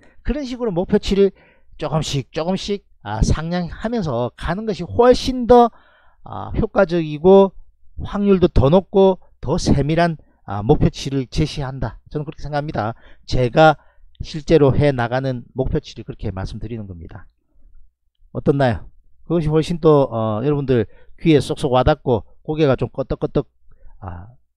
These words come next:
거려지나요? 그냥 목표치 팔만 원. 뜬금없이 무슨 팔만 원, 뜬금없이. 그죠?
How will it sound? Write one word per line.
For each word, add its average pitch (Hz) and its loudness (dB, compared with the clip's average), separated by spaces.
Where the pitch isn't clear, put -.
거려지나요? 151 0
그냥 185 -2
목표치 - -6
팔만 190 -2
원. 120 -8
뜬금없이 277 0
무슨 110 -2
팔만 165 -4
원, 98 -8
뜬금없이. 113 -8
그죠? 165 -4